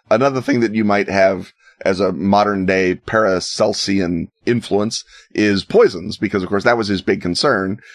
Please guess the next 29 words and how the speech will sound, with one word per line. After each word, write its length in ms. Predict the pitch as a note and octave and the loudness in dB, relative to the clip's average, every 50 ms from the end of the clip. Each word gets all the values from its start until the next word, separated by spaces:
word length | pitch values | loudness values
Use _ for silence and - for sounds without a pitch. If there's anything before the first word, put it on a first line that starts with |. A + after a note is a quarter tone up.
| - _ - | -18 _ -2
is, 420 | F2 F#2+ G2 F#2 F2 E2+ - - - | 0 0 0 0 -2 -4 -6 -4 -4
you 60 | G#2+ | -2
know, 100 | F#2+ F2 | -2 0
what's 200 | - A#2 A#2 - | 0 0 0 -2
poisonous, 460 | - - A2 A2 F#2+ G2+ G2 F2+ - | -4 -2 -2 -2 0 0 -4 -4 -4
what's 180 | - G2+ - - | -4 -4 -4 -4
not 220 | G2+ F#2+ - - | -4 -4 -4 -4
poisonous. 520 | - B2+ C#3+ B2+ - A#2+ A2+ G#2 - - - _ - - - - _ - | -2 -2 0 0 0 -2 -4 -4 -4 -8 -12 _ -20 -20 -20 -12 _ -2
And 200 | - A2 A2+ G#2+ | 0 0 0 0
he, 560 | G2 A#2+ A#2+ A#2 A2+ A2+ G#2+ G#2 G2 G2+ - _ _ _ _ _ _ | -2 0 0 0 2 2 2 0 0 -2 -6 _ _ _ _ _ _
you, 200 | - A#2+ B2+ B2+ | 0 0 0 2
you 140 | A2+ B2 A#2 | 2 0 0
could 140 | G2 A#2+ G#2+ | 0 0 2
have, 300 | G2+ A2 G#2+ G#2+ G2+ F#2 | 4 4 4 4 2 2
like, 180 | G2+ G2 F#2+ | -2 -4 -2
an 160 | G2+ F#2+ F#2+ - - | -2 -4 -2 0 0
ultimate 400 | B2+ C3 - C3+ A#2+ A2 - - | 0 0 0 0 -2 -2 -2 0
poison 560 | - E3+ E3 E3 C#3+ D3+ D3+ C#3+ C#3+ C#3+ C#3 _ - - - | 2 2 2 2 2 0 0 -2 -2 -2 -6 _ -16 -10 -6
that 120 | C#3 - - | -6 -4 0
kills 240 | - D3 C#3+ C3+ C3 | 0 0 0 0 0
people, 460 | - C#3+ C3 C3 C3 C3 B2+ B2 - | 0 0 0 2 2 2 2 2 2
or 240 | - A2 A2 G#2+ G#2+ | 4 4 4 4 4
you 140 | G#2 G2+ G2 | 2 2 2
could 120 | - G2 | 2 2
have 300 | F#2+ G2 G2 G2+ F#2+ G2+ - _ _ _ _ - | 2 4 2 2 0 -4 -14 _ _ _ _ -8
someone 320 | - - C#3 C3 C3+ B2 A2+ | -2 0 0 2 2 2 0
that 100 | A2+ A2 | 0 0
he, 160 | G#2 - - _ _ _ _ _ - | -2 -4 -6 _ _ _ _ _ 0
um, 440 | G2+ G2 F#2 F2+ F#2 F#2 E2+ E2+ | 2 4 4 2 2 -2 -4 -6